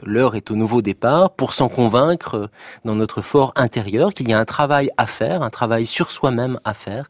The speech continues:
pour, euh, se convaincre de la possibilité de repartir. Et repartir, vous le dites très bien, c'est à la fois faire table rase et se souvenir.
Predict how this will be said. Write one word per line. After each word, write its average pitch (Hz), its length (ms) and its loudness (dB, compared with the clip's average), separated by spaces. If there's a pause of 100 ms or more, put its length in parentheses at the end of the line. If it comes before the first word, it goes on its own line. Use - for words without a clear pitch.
(420)
pour, 151 300 2
euh, - 20 -4
se - 160 -6
convaincre 127 560 2
de 117 80 2
la 104 100 2
possibilité 117 580 -2
de 131 100 -4
repartir. - 720 -8 (420)
Et - 140 -4
repartir, 165 640 -2
vous 107 140 -10
le 113 80 -8
dites 123 160 -10
très - 180 -8
bien, 143 300 -2 (240)
c'est - 260 -2 (140)
à 180 100 2
la 175 140 2
fois 143 480 2 (180)
faire - 360 -2
table 120 240 0
rase 156 500 0 (420)
et 208 140 6
se 190 140 0
souvenir. 143 580 -2